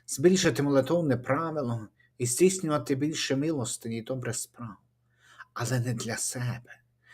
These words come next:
а заради Христа. А тоді Господь усе владнає. Що всі ми різні, маємо різне влаштування, життєвий досвід, різні духовні дари.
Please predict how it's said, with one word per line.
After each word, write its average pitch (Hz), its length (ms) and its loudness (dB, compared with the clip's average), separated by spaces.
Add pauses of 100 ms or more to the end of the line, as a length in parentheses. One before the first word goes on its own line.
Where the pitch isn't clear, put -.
(180)
а 107 120 -6
заради 117 480 -2
Христа. - 800 -4 (540)
А 117 100 -4
тоді 139 280 4
Господь 147 840 0
усе 147 300 -2
владнає. 151 640 -10 (680)
Що - 200 0
всі 165 240 4
ми 202 120 8
різні, 180 560 2 (280)
маємо 175 500 8
різне 185 400 4
влаштування, 165 1040 -2 (100)
життєвий 139 600 -2
досвід, - 600 -8 (540)
різні 180 580 6
духовні 180 520 4
дари. 170 420 2